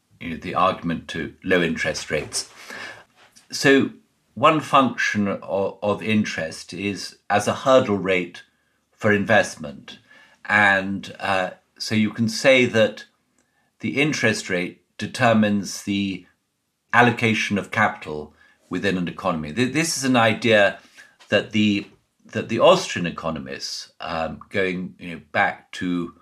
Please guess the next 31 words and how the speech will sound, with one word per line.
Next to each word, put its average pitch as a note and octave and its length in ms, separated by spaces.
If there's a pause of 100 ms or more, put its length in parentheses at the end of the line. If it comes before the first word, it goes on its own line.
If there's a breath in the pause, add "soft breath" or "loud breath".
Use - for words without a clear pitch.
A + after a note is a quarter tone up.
(340 soft breath)
Eugen G#2+ 360
von F#2 460
Böhm-Bawerk F#2 1000
and D2+ 280 (320 soft breath)
later F#2+ 440
Friedrich E2+ 400
Hayek F#2+ 540
and E2 260
Ludwig F2 400
Mises, F2+ 580 (420 loud breath)
uh, F#2 160
drew A#2+ 220
much A2 300
attention - 460
to. D#2+ 140
They, A2 340 (260 loud breath)
they A#2 240
argued G#2+ 720
that - 380
the G#2 200
interest A2 580
rate F#2 340 (920)
affects - 640
the, G#2+ 240
what A2 240
they A2 120
called G#2 280
the G#2 80
structure - 540
of F2 100
production. - 640